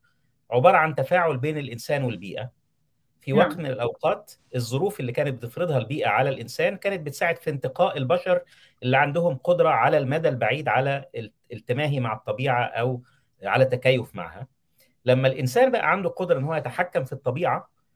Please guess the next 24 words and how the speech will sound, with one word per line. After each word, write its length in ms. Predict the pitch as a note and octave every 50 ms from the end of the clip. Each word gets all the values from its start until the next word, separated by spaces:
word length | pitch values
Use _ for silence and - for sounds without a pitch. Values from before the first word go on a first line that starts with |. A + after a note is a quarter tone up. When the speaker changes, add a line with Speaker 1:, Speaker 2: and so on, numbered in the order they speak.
| _ _
Speaker 1:
ما 60 | - C3
بقتش 300 | B2+ D3 E3+ - - F#3+
الطبيعة 400 | - - D#3 D3 G3 G#3+ F3+ -
بتفرض 440 | - - G#3 G3+ - - D#3 C3+
هذا 200 | B2 D3+ E3 D#3+
التطور 440 | - - - - - D3 D3+ C#3+ C3
بنفس 320 | A#2 A#2+ B2+ C#3 C3+ - B2
الدرجة، 320 | - - D#3 E3 D3+ C#3+
لأنه 220 | C3 B2+ C#3 D3 C3
بقى 140 | C#3+ A#2 A#2+
بيعالج 420 | A#2+ A2+ G#2+ B2 C#3+ D3 C3+ B2
الأمراض 420 | B2 - A2 G#2+ A2+ B2 C3 C3
اللي 100 | A#2 A2+
بتخليه، 520 | G#2 G#2 - - - G#2 G#2+ A2 B2 B2+ B2 B2 - _ _ _ _ _ _ -
آه، 260 | F#2+ G2 F#2+ G2 F2+ -
آه، 320 | G#2 G#2 G2 G2 F#2+ F#2+ - B2
اللي 180 | A#2 A#2 A2+
بتخلي 260 | G#2+ - - D3 C#3+
الناس 240 | B2+ B2+ B2 A#2 -
اللي 120 | B2+ A2+ A2
جيناتها 480 | G#2 A#2 A2+ C#3+ E3 - C3 B2+ B2+
أفضل 280 | - - - C#3 B2+ B2+
تقاومها 480 | C3 B2 - A#2+ A#2+ B2+ B2 A#2+ G2
مثلًا. 380 | F2 F#2+ G2+ - - B2+ D3+ F3+